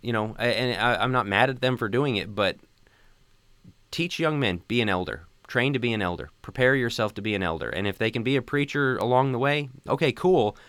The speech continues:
But what we need is every young man growing up in the church preparing to be an elder, every young woman preparing to be an elder's wife. That doesn't mean they're all gonna make it there. Circumstances sometimes are out of your control. To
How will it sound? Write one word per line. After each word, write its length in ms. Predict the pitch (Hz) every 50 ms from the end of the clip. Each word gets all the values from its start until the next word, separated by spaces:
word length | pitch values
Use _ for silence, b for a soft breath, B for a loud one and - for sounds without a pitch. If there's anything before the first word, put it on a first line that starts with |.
| B B _ _
But 220 | - 110 104 98 -
what 160 | 107 127 117
we 140 | 123 147 151
need 260 | 151 147 139 131 120
is 300 | 80 90 98 95 92 -
every 340 | - 117 123 120 120 123 120
young 300 | 113 110 113 113 117 113
man 240 | 107 104 104 98 98
growing 280 | 92 101 98 98 98 95
up 80 | 98
in 40 | -
the 40 | 98
church 260 | - - 98 92 90
preparing 300 | - 80 - 101 101 104
to 60 | 101 92
be 100 | 104 101
an 80 | 92
elder, 300 | 85 90 90 87 90 85
every 280 | - 98 104 101 104 104
young 260 | 107 110 104 98 90
woman 300 | 104 123 127 113 101 90
preparing 320 | 98 92 - 101 98 98
to 60 | 92 90
be 100 | 95 92
an 80 | 90
elder's 320 | 85 78 82 85 85 82 85
wife. 460 | 80 69 55 53 - - - - b b b b b b b b b b _ -
That 100 | 101 110
doesn't 220 | 139 151 143 123
mean 120 | 110 143 143
they're 120 | 135 135
all 100 | 135 143
gonna 160 | 143 135 -
make 200 | 143 120 104 92
it 80 | 104 -
there. 160 | 101 92 95
Circumstances 680 | - - 110 113 - 117 - - 107 113 110 - 92 -
sometimes 420 | - 107 104 - 117 104 101 95
are 40 | 95
out 40 | 92
of 40 | 92
your 80 | 90
control. 500 | - 90 87 - 147 143 139 139 127 b b b b b b b b b b b b - - - - _ -
To 360 | 135 139 143 143 135 131